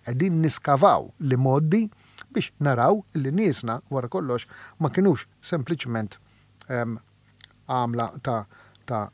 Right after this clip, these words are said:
zombies, kulħadd jagħmel li jrid bihom. Le, kellhom moħħ. Dik l-importanti illi joħroġ minn dal-programm.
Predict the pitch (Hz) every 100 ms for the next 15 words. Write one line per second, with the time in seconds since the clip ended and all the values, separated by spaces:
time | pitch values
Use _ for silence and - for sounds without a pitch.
0 | _ 120 143 120 113 110 - - - 120
1 | 110 113 101 104 101 98 95 101 139 190
2 | 160 240 143 - _ - 123 127 147 -
3 | - - - - _ 139 - 135 120 120
4 | 160 165 180 180 135 123 127 123 110 113
5 | 107 104 98 98 87